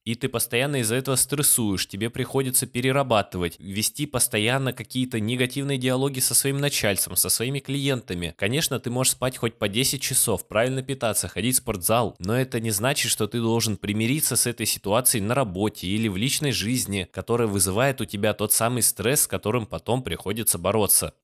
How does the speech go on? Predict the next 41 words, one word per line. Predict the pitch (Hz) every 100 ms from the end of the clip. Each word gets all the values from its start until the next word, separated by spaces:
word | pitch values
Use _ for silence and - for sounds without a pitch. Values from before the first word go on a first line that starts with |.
| _
И, | 131 127
пожалуй, | 120 107 165 170
тут | 127 156 110
нужно | 127 120 104
просто | - 113 139 -
один | 98 113
раз | 95 107
принять | - 85 104 104
для | 87
себя | - 95
решение, | 98 - 117 101 80
что | 69 - 90 95 92
со | -
стрессом | 98 - 147 160 107 87
ты | 127 123
должен | 87 117 143 120 101
бороться, | 104 135 - 104
если | 104 - 98
он | 117
возникает, | 104 98 98 - 135 139 95
но | 104 113
еще | 117 - 151
лучше | 143 135 - 104
не | 98 110
допускать | 120 113 - 110 - 131 131
его | 110 107
появления | 98 95 117 120 95
в |
своей | - 95 104
жизни. | 87 113 98 85 78 -
Да, | 87 95 147 127 92
есть | 107 147
ситуации, | - 120 113 135 -
когда | 101 95 117
этого | 123 104 92
просто | 87 113 - 107
не | 104
избежать, | 98 92 101 120 127
если | 92 92 101
это | 107 98
какая-то | - 92 107 - 104 95